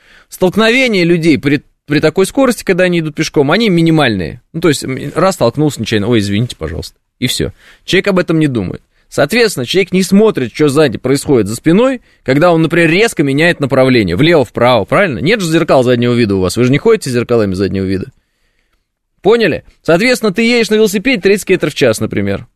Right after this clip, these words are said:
Ну, велосипед нормальная скорость, ладно, двадцать. Перед тобой человек, он шел прямо. Ты его решил объехать слева. И в последние, там, секунду он просто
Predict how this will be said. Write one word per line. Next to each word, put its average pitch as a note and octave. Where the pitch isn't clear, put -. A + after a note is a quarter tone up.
Ну, E3+
велосипед A3
нормальная D#3+
скорость, A2+
ладно, C#3+
двадцать. -
Перед C#3
тобой A3+
человек, F#3+
он D#3
шел B3
прямо. F#3+
Ты D#3+
его A3
решил G#3+
объехать E3+
слева. D3
И B2+
в -
последние, F3
там, B2+
секунду G#3
он G3
просто A3